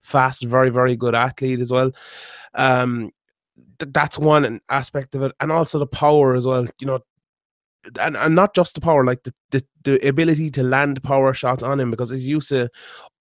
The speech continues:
uh, Overeem is fighting this new game where he will sit back and he'll wait for you to come in, and then he'll counter you, or, you know, he'll just jab you up from the outside, get you against the fence, land those big shots. Nobody, uh, uh, who Francis Ngannou has fought before has had the ability to do that,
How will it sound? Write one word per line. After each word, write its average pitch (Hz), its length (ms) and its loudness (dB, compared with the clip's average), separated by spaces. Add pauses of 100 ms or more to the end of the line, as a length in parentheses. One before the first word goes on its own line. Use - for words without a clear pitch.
uh, 69 240 -8 (260)
Overeem 151 520 6
is 120 140 0
fighting 127 340 -2
this 127 180 -2
new 131 260 4
game 123 560 -2 (300)
where 123 580 0
he 127 260 -4
will 123 180 0
sit 139 320 -4
back 131 240 0
and 117 120 -6
he'll 123 160 0
wait 127 260 2
for - 80 -10
you 131 100 2
to 120 120 -6
come 131 200 -2
in, 131 140 2
and 120 140 -2
then 120 180 0
he'll 123 240 -2
counter 135 420 0
you, 135 240 2
or, 120 220 2 (320)
you 123 80 0
know, 117 40 2
he'll 123 140 2
just 120 240 -4
jab 131 300 2
you 131 180 6
up 139 160 2
from 135 200 -2
the 131 100 4
outside, 131 420 2
get 135 220 -2
you 143 140 0
against 135 260 0
the 131 80 -6
fence, 127 300 -4
land 135 340 0
those 131 240 2
big 123 240 -2
shots. 120 320 0 (340)
Nobody, 156 520 4
uh, 131 220 0
uh, 123 360 2
who 131 100 0
Francis 131 360 -2
Ngannou 127 260 0
has 127 140 -2
fought 120 200 0
before 120 340 0
has 117 120 -4
had 123 220 -4
the 120 80 -4
ability 123 380 -2
to 120 180 -6
do 120 160 -2
that, 117 260 0